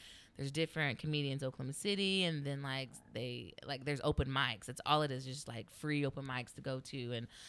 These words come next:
that's my plan. Like, I wanna move, make moves in Oklahoma City and find more comedians and even start getting booked maybe up there. Um, but I have not met a lot of native comedians, like, in this area,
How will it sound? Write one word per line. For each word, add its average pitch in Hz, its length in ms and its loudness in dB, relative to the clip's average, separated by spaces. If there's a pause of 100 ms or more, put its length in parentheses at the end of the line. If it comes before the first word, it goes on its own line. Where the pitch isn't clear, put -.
(200)
that's 226 180 6
my 254 120 10
plan. 214 400 8
Like, 135 120 0
I 151 160 6
wanna 165 300 6
move, 160 260 2 (320)
make 151 200 0
moves 156 360 4
in 139 60 2
Oklahoma 139 280 -2
City 156 320 2
and 147 120 2
find 143 300 0
more 139 100 0
comedians 143 600 0
and 107 80 -4
even 131 240 0
start 120 280 -2
getting 131 220 -4
booked 135 300 -6
maybe 131 320 -2
up 113 140 -2
there. 160 380 2 (760)
Um, 185 340 12
but 190 120 10
I 196 120 12
have 190 340 6
not 180 460 6
met 170 460 2 (140)
a 151 120 2
lot 156 320 4
of 156 180 -2 (220)
native 156 300 2
comedians, 165 600 0
like, 147 220 -4 (320)
in 151 180 0
this 147 240 0
area, 127 640 0